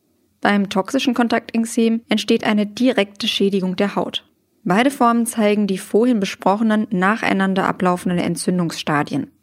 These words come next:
Das allergische Kontaktexem ist meist eine Typ vier vermittelte Immunreaktion. In einer Sensibilisierungsphase dringen die Antigene in die Haut ein.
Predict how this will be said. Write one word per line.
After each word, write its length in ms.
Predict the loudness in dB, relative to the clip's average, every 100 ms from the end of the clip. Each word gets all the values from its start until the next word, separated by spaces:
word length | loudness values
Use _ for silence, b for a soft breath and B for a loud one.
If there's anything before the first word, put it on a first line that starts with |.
| _ _ _ -4
Das 140 | 0
allergische 440 | 2 2 2 0
Kontaktexem 840 | 0 0 0 -2 -2 -4 0 0 0
ist 280 | -2 -6 -2
meist 480 | 2 2 0 -2
eine 260 | 0 0 0
Typ 200 | -2 -4
vier 260 | -2 -2 0
vermittelte 480 | 0 0 0 -2
Immunreaktion. 1000 | -2 0 0 0 0 -4 -6 -6 -4 -6 _ _ _ _ _ _
In 160 | 0 2
einer 240 | 2 2
Sensibilisierungsphase 1400 | 2 2 2 2 0 0 2 2 2 0 0 2 2 -2
dringen 380 | -2 0 0 -2
die 180 | -2
Antigene 580 | -2 -2 -2 0 0 0
in 80 | 0
die 160 | -2 -2
Haut 400 | 0 0 0 -2
ein. 300 | -2 -4